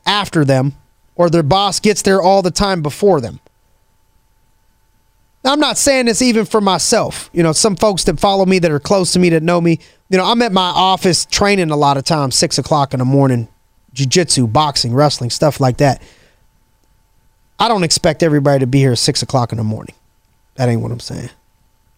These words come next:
I'm talking about in a normal situation,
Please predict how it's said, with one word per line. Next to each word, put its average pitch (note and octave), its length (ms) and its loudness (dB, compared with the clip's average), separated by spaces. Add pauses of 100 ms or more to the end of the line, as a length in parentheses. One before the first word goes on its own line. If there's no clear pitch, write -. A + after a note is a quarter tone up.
(1120)
I'm G3+ 160 0
talking F#3+ 340 0
about F3 280 2
in D#3 140 2
a D3 40 2
normal F#3+ 440 2
situation, E3+ 1000 0